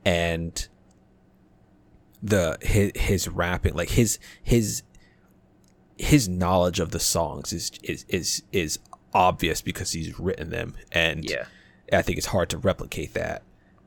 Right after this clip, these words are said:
Speaker 2: What is amazing is how many songs so many actors needed to know.
Speaker 1: Yeah.
Speaker 2: And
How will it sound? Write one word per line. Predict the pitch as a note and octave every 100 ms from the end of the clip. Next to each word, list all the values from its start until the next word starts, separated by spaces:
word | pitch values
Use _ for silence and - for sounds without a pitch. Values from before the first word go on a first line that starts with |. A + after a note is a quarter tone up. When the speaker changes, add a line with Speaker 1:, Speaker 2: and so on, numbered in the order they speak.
| _ _ _ - - - -
Speaker 2:
What | - D#3 C#3+
is | D#3 C3+ C3+ B2+
amazing | C3 B2+ C3 C#3+ D3 C#3 A#2+ A2+ A2 -
is | B2 A2 G#2+ G2+ G2 - -
how | B2 C3+ C3+
many | C3 B2 C3+ C#3+
songs | C3 A#2+ G#2+ G2+ G2 G#2 - - _ _ _
so | - - - C3 C3 B2+
many | A#2 A2+ A#2 -
actors | G#2+ B2+ - A#2+ A2 A2
needed | B2 B2 B2 A#2
to | -
know. | A2+ G#2 B2 G#2+ - - - - -
Speaker 1:
Yeah. | F2 F2 F2 E2+ - - - _ _ _ _ _ _ _ _ _ _ _ _
Speaker 2:
And | A2+ G#2+ G2+ F#2+ F2+ F2+ F2